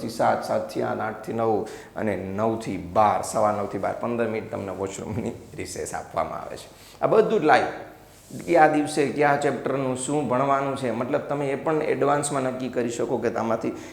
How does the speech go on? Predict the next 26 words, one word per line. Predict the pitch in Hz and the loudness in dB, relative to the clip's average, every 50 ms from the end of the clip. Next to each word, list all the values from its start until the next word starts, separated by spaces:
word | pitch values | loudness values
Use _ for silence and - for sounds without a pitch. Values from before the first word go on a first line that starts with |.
| - - | -16 -2
કયા | - 147 131 127 | 2 4 4 4
દિવસે | 127 131 135 127 - 135 | 4 0 -2 -2 -2 -2
તમે | 120 127 127 123 | -2 0 0 0
જોડાશો. | 113 98 110 110 113 117 117 113 - - - - - - - - - - - - - - - - | 0 0 2 2 4 4 4 2 0 -6 -8 -10 -14 -18 -20 -20 -20 -20 -20 -20 -20 -20 -20 -8
કોઈક | - 131 120 117 117 - | 0 0 0 0 2 -2
તમને | 120 120 123 123 | -2 -2 -2 -2
આવડતું | - - 147 160 180 180 170 170 170 147 117 98 | 2 2 4 4 4 2 2 0 0 -2 -2 -2
હશે, | - - 104 104 - - - - - - | -4 -6 -8 -10 -10 -14 -18 -20 -10 -6
ના | 175 185 202 202 | -2 0 0 2
જોડાઓ, | 170 123 123 113 101 95 95 98 - - - - - - - - | 2 2 2 2 2 2 0 -2 -4 -8 -14 -18 -20 -20 -10 -2
આવડે | - 190 208 226 226 180 - - | 2 4 6 6 8 8 6 6
છે, | - - - 98 - - - - - - - - - - - - _ - - - - - - - - - - - - - - - | 4 0 -4 -6 -8 -12 -16 -18 -20 -20 -20 -20 -20 -20 -20 -20 _ -20 -20 -20 -20 -20 -20 -20 -20 -20 -20 -20 -20 -20 -12 -2
આવડે | - 120 151 180 202 190 | 0 2 2 4 2 2
છે | - - 175 | 2 0 -2
તો | 175 185 | 0 0
ના | 180 185 180 165 | 2 2 2 2
જોડાઓ, | 143 127 123 107 101 101 | 2 2 2 4 2 2
પણ | 92 - 110 | 2 0 0
ન | 113 120 | 0 2
આવડે | 143 160 165 151 143 139 127 123 | 2 4 4 4 4 4 4 2
તો | 110 107 143 160 156 - - - - | 2 2 2 2 2 0 -6 -8 -2
તમને | - 131 135 143 143 | 0 2 2 4 2
નક્કી | 139 143 143 143 156 151 | 2 0 0 -2 -4 -2
કે | - 156 | -2 0
ભાઈ | 131 151 | 0 2
મને | 143 123 113 110 113 139 165 180 190 | 0 0 0 0 0 0 0 2 0